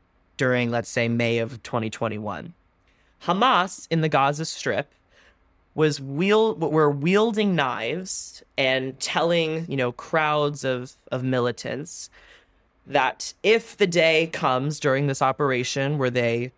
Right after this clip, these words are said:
cross into Israel, where they win because they were able to, in some ridiculous fantasy, you know, launch rockets, <laughs> enough rockets to, to hurt Israel's security forces,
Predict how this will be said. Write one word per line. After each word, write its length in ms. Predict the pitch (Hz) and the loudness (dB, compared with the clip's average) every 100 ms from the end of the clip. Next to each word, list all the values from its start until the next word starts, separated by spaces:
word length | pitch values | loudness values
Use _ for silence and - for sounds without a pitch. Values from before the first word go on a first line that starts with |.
| - | -8
cross 420 | - 151 165 - | 0 2 2 -2
into 340 | 143 143 - | -4 -2 -4
Israel, 600 | 123 120 127 123 127 175 | -4 -6 -2 0 0 0
where 100 | 151 | 0
they 140 | 127 123 | -2 -2
win 600 | 120 123 131 120 135 170 | -4 -2 -2 0 0 -2
because 420 | 165 117 139 117 | -4 -6 -8 -6
they 100 | 120 | -2
were 140 | 117 117 | -2 0
able 260 | 120 117 117 | -2 -2 -4
to, 420 | - 117 113 113 | -2 -2 -2 -4
in 100 | 127 | -6
some 460 | 117 - 110 113 113 - _ | -6 -6 -6 -6 -10 -16 _
ridiculous 520 | 123 117 113 117 113 - | -6 -6 -4 -2 -2 -2
fantasy, 640 | 113 113 - 135 139 160 - _ _ - | -2 -2 -4 -4 -4 -4 -10 _ _ -6
you 80 | 127 | -2
know, 300 | 110 110 - - | -2 -4 -8 -4
launch 400 | 127 127 135 123 | 0 0 0 -2
rockets, 840 | 120 123 - 123 - - - - | 2 2 2 0 -2 -10 -10 -6
<laughs> 80 | - | -2
enough 280 | 131 127 - | -2 -2 0
rockets 460 | 123 139 127 - | -2 0 -6 -4
to, 240 | 123 120 123 - - _ - | -4 -4 -4 -14 -20 _ -6
to 360 | 135 123 120 | -2 0 -2
hurt 300 | 135 151 135 131 | 0 0 2 0
Israel's 500 | 131 - 123 120 - | -2 0 0 0 -2
security 440 | 123 127 117 117 | -4 -2 -2 -2
forces, 760 | - 113 113 - 208 240 - | -4 -2 -2 -2 -4 -6 -12